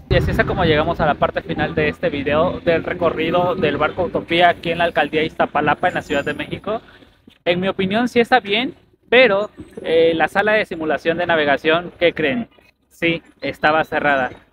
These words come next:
Yo no entiendo ese afán de abrir lugares y tenerlos cerrados o solamente, eh, ciertas partes tenerlas abiertas.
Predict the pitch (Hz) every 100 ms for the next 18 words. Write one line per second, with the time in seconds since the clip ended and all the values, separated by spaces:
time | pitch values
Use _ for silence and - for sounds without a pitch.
0 | _ - 170 214 220 202 202 190 170 160
1 | 165 160 147 151 160 147 147 165 165 -
2 | 131 135 139 156 160 139 135 151 135 -
3 | 127 156 160 160 156 170 160 147 120 -
4 | _ _ _ - 160 151 185 - 180 165
5 | 175 170 160 147 143 147 156 135 139 131
6 | 135